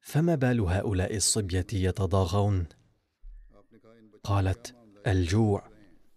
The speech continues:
قال، "وأي شيء في هذه القدر؟" قالت، "ماء أسكتهم به حتى يناموا،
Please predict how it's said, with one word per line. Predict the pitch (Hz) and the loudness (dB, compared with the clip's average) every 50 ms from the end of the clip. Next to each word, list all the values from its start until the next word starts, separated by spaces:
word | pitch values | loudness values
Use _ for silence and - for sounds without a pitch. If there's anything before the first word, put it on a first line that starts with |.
| _ _ _ _ _ _ _ _ _ _ _ _ _ _ _ _ _ _ _ _ _ _ _ _ _ _ _ _ _ _ _ 107 104 107 107 _ 113 110 110 107 107 113 110 | _ _ _ _ _ _ _ _ _ _ _ _ _ _ _ _ _ _ _ _ _ _ _ _ _ _ _ _ _ _ _ -20 -20 -20 -20 _ -20 -20 -20 -20 -20 -18 -10
قال، | 101 104 110 107 104 101 95 85 - _ _ _ - | -6 -4 -2 0 0 -2 -2 -4 -8 _ _ _ -6
"وأي | 131 151 - 180 185 165 143 117 | -6 -4 -2 -2 -2 0 -2 -2
شيء | - - 120 113 117 - 117 98 | -2 -2 -2 -2 -2 -2 -4 -4
في | - - 101 87 | -4 -2 -2 0
هذه | 85 104 104 101 98 95 | 0 0 -2 -2 -2 -2
القدر؟" | 95 92 90 - 107 107 92 85 - - - - _ _ _ _ _ _ _ 104 98 _ 107 107 113 - 110 - - | -2 -2 -2 -2 -2 -2 -2 -4 -8 -14 -16 -18 _ _ _ _ _ _ _ -20 _ _ -20 -20 -20 -20 -20 -14 -6
قالت، | - 101 98 104 98 95 90 - - - - _ _ _ _ _ _ _ _ _ _ _ _ _ _ _ _ _ _ - | -2 0 2 2 2 0 -2 -4 -8 -16 -20 _ _ _ _ _ _ _ _ _ _ _ _ _ _ _ _ _ _ -6
"ماء | - 95 95 101 113 117 - - 135 127 139 139 | -4 -2 0 0 0 0 0 -2 -2 -2 -2 -2
أسكتهم | 107 - - 107 - - - 113 - - 120 92 - 104 95 92 90 | -4 -4 -4 -4 -4 -4 -4 -6 -4 -2 -4 -2 -2 -2 -2 -2 -2
به | 82 117 107 90 92 92 85 | -4 -4 -4 -2 -2 -2 -2
حتى | - - 113 - - - - 101 92 87 | -4 -4 -6 -8 -6 -4 -4 -2 0 0
يناموا، | 92 87 98 101 92 90 92 90 | 0 0 0 0 0 0 -2 -2